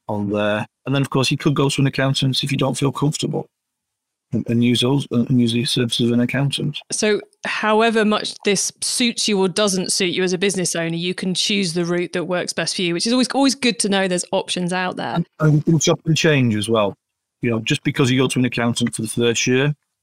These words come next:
Speaker 1: to get, help you get into the groove of things and get set up, if you, if that's what you choose, doesn't mean you have to stay with that accountant. You can then start filing yourself after a year or two once you're comfortable and got un-, an understanding. Equally, if you start off and you're comfortable and you want to do the filings yourself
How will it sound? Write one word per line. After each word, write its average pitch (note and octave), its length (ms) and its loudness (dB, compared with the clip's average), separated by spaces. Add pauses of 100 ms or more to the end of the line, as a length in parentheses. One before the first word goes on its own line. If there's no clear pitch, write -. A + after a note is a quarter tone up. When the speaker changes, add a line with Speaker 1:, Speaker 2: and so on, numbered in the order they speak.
(200)
Speaker 1:
to B2 100 -4
get, A#2 100 -2
help A2 160 0
you A2+ 80 -2
get A#2+ 160 -2 (180)
into B2+ 240 -2
the A2+ 60 -2
groove B2 300 2
of A2+ 100 0
things A#2+ 220 2
and A2+ 100 2
get A2+ 160 0
set - 260 -6
up, D3 140 0
if A#2 80 -2
you, A#2 80 0
if C#3 100 -6
that's - 200 -4
what - 100 -2
you B2 60 -6
choose, C#3 320 0
doesn't B2+ 260 0
mean A#2+ 140 4
you A2 80 0
have A2+ 120 -6
to - 80 0
stay B2 200 2
with A2+ 140 0
that - 120 -2
accountant. C3+ 600 -2
You - 80 -6
can G2+ 180 -6
then A2 160 -4
start - 340 -2 (380)
filing B2 320 2
yourself D3+ 400 -2 (760)
after A#2 280 -2
a A2+ 40 2
year G#2+ 220 2
or G#2 80 -2
two A2+ 220 0
once A#2 240 0
you're D3 80 -2
comfortable D3 400 -2
and G2+ 80 -8
got - 180 -4
un-, A2+ 280 0
an A#2+ 140 2
understanding. A#2 600 2 (600)
Equally, C3 520 2 (360)
if D3+ 160 0
you D3 60 0
start C3+ 360 0
off B2+ 140 -4
and B2 80 0
you're B2 60 -2
comfortable B2+ 500 0
and B2 100 4
you A#2+ 80 4
want C#3+ 220 2
to - 60 -4
do B2+ 100 2
the A#2+ 80 0
filings G#2+ 420 -2
yourself G#2+ 400 -2